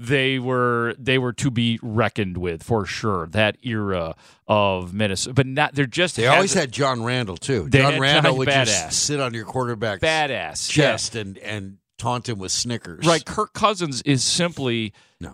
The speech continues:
Speaker 1: not a fear factor.
Speaker 2: That's
Speaker 1: Dal-,
Speaker 2: true.
Speaker 1: Dalvin Cook is and should be and is for all teams, considering what he <laughs> did last week especially, and he, he does return. The Bears have handled him well at times in the past, but that has been with a full,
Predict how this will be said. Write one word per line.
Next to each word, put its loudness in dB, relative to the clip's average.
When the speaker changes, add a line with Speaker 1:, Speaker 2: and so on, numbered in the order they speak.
Speaker 1:
not 2
a 2
fear 0
factor. 0
Speaker 2:
That's 4
Speaker 1:
Dal-, 4
Speaker 2:
true. 2
Speaker 1:
Dalvin 2
Cook 2
is 0
and 0
should 0
be -2
and -2
is -2
for -4
all 2
teams, -8
considering -4
what -2
he -16
<laughs> -12
did -8
last -4
week -8
especially, -8
and -10
he, -14
he -12
does -4
return. -6
The 2
Bears 4
have -6
handled 2
him 0
well 2
at 0
times -2
in -8
the -4
past, 0
but -2
that 4
has -2
been 0
with 2
a 2
full, 0